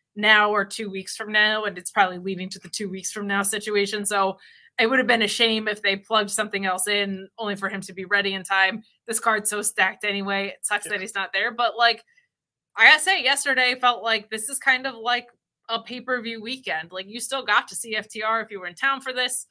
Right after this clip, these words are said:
Speaker 2: Yep.
Speaker 1: Obviously, um, you know, the pay-per-view is gonna be sold higher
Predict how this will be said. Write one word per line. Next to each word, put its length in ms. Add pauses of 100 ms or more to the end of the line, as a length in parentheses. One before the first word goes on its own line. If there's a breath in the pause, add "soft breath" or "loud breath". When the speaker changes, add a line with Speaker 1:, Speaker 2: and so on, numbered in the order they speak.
(100)
Speaker 2:
Yep. 220
Speaker 1:
Obviously, 600
um, 560 (520)
you 80
know, 120
the 160
pay-per-view 400
is 100
gonna 180
be 120
sold 420 (240)
higher 560